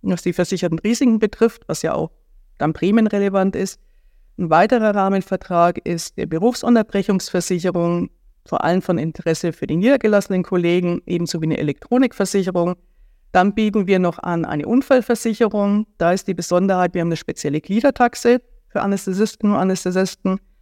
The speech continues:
Und diese Unfallversicherung bietet eine vierundzwanzig-Stunden-Deckung, also gilt sowohl für den beruflichen Bereich als auch für die Freizeit. Und was auch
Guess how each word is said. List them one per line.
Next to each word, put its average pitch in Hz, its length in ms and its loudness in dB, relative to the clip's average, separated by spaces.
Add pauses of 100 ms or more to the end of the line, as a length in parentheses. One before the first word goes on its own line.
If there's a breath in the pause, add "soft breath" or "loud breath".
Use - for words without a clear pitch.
(160)
Und 190 180 0
diese 185 240 0
Unfallversicherung 180 920 0
bietet 175 280 -2
eine 165 120 2
vierundzwanzig-Stunden-Deckung, 165 1300 -2
also 160 340 -2
gilt 185 240 0
sowohl 180 500 0
für 196 140 -8
den 165 80 -2
beruflichen 175 540 -4
Bereich 165 360 0
als - 180 -6
auch 160 100 -4
für - 100 -12
die 151 80 -6
Freizeit. 214 720 0 (680)
Und 185 600 2
was 160 340 0
auch 196 360 2